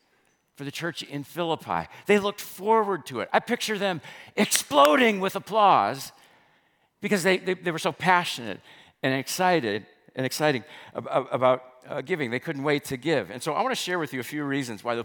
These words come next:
why the Philippians got so excited about generosity, hopefully to inspire us, because God has put these amazing opportunities in front of our church to reach more people for Jesus.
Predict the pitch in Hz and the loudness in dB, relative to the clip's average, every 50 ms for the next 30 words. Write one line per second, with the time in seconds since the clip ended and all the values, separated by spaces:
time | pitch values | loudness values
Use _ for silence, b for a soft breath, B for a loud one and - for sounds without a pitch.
0 | - - - - 131 135 113 - - 147 143 - 123 110 95 98 117 - - - | -8 -12 -8 -4 -4 -4 -4 -6 -8 -8 -8 -6 -8 -8 -6 -6 -8 -6 -6 -6
1 | 135 120 - - 135 127 135 110 101 92 - B B B B B B B - - | -8 -6 -4 -2 0 0 0 -2 -4 -10 -12 B B B B B B B -10 -2
2 | 113 127 120 104 95 143 135 123 120 131 131 135 - - 104 101 107 240 139 - | 0 2 2 2 0 -4 -2 0 2 4 4 2 2 -2 -4 0 2 2 2 2
3 | - 196 175 151 147 135 123 - - 165 156 156 143 127 110 98 98 107 - - | 2 2 4 4 4 2 0 -2 2 4 6 6 6 6 4 2 0 -2 -6 -12
4 | b b b b b _ _ _ _ b b b - 180 - 180 165 135 - 214 | b b b b b _ _ _ _ b b b -6 -2 0 0 0 2 4 6
5 | 220 226 214 208 190 156 B B 147 B - 165 - - 196 - 196 165 165 151 | 8 10 10 10 8 6 B B -2 B 0 0 0 -2 -2 0 0 2 2 2
6 | 156 175 185 202 226 247 277 285 277 - 269 254 226 208 196 208 196 - 190 175 | 0 0 2 4 6 8 8 8 8 6 4 4 4 6 6 6 4 4 0 -2
7 | - - 185 170 165 151 120 113 101 95 - B B B B B B B B - | -2 -2 -4 -4 -2 -2 -2 -4 -6 -6 -8 B B B B B B B B -2
8 | - 156 123 - 190 190 180 151 156 156 156 - - 190 156 - - - B B | -2 0 2 2 4 4 4 6 4 4 4 4 2 2 2 2 0 -4 B B
9 | - - 196 185 202 226 214 - 165 196 214 233 262 294 311 - - 254 254 - | -8 -6 -2 0 0 0 0 -2 -4 -4 0 4 4 6 4 4 2 -2 -2 -2
10 | 220 208 - 180 170 143 127 160 165 151 123 127 110 - - | -2 -4 -2 -2 -4 -2 0 0 0 0 0 -2 -4 -6 -10